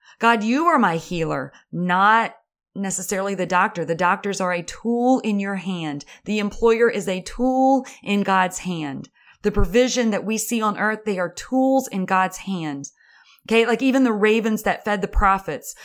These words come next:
and God sending angels to feed the prophets, those were tools in God's hands. And sometimes the enemy that's coming against you, it is a tool in God's hand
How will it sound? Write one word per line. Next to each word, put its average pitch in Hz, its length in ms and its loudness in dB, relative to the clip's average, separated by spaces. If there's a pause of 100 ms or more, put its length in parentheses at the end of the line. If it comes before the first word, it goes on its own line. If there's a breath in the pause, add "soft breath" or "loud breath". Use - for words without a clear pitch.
(100)
and 208 180 2
God 214 240 2
sending 208 400 -4
angels 196 400 -2
to 185 100 -8
feed 180 420 -8 (180 loud breath)
the 185 100 -2
prophets, 175 580 4 (280 soft breath)
those 233 260 2
were 180 140 -4
tools 294 580 0
in 185 220 -4
God's 190 540 0 (100)
hands. 151 640 -10 (300 loud breath)
And 202 200 0
sometimes 269 500 0
the 202 160 -6
enemy 226 280 2
that's 196 180 -2
coming 226 300 0
against 180 500 -2
you, 269 220 0 (200 loud breath)
it 208 120 0
is 196 100 -2
a 180 160 -2
tool 302 640 0 (180 loud breath)
in 202 240 -2
God's 214 540 0
hand 196 640 -2